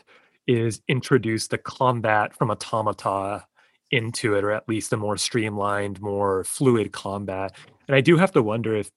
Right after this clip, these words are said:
part of what didn't help with the sales is not just Yoko Taro being attached to it as a creative director, but also that they had brought in a combat director from Platinum Games, and they said,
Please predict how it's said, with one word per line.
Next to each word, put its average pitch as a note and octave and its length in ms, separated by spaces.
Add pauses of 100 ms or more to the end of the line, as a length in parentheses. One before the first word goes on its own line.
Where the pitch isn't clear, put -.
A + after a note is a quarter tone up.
part A2 180
of G#2 80
what G#2 140
didn't G2+ 180
help G2+ 300
with G#2+ 140
the G#2+ 60
sales G#2 440
is G#2 80
not A2 160
just A#2 180
Yoko A2 240
Taro G#2+ 320
being G#2 220
attached - 460
to C#3+ 120
it C3+ 100
as A#2 120
a A2 40
creative A2 360
director, D3 480 (340)
but C3 160
also B2+ 260
that A#2+ 140
they A#2 80
had G#2+ 160
brought G#2+ 240
in G#2+ 100
a G#2+ 60
combat G#2 720
director G#2 560
from G#2 500
Platinum G2+ 640
Games, G2+ 580 (300)
and G#2+ 80
they - 40
said, G2+ 280